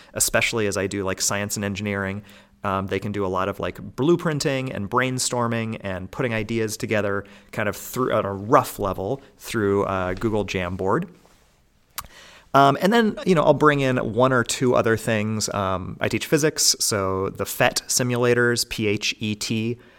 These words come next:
um, can be great, although I don't use them all the time, um, but I do love their circuit simulator kit.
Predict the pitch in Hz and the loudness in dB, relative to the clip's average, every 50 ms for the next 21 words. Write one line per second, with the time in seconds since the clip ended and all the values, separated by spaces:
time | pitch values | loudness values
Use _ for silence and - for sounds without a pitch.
0 | _ _ _ - - 110 107 101 98 101 104 - 127 117 113 107 - - 110 127 | _ _ _ -2 0 2 2 2 2 0 -2 -2 0 2 0 0 2 4 6 6
1 | 170 - - - - - - - - 113 110 113 107 98 92 110 104 - 107 110 | 6 4 2 -2 -12 -20 -12 -2 2 2 4 6 4 4 4 2 0 2 0 0
2 | 107 - 117 110 101 104 107 - 120 110 107 123 165 202 233 - - 117 101 92 | 2 2 2 2 2 2 2 2 2 2 2 2 2 0 -4 -4 -2 0 0 0
3 | 92 92 92 95 92 98 - 113 107 101 101 104 104 104 98 92 - - - 107 | 0 0 0 0 0 0 0 0 0 2 2 0 2 0 0 0 0 0 0 0
4 | - - - - - - 107 107 110 113 117 117 120 117 - 131 123 - - | 0 0 0 0 2 0 2 0 2 2 2 2 2 2 2 2 2 0 -2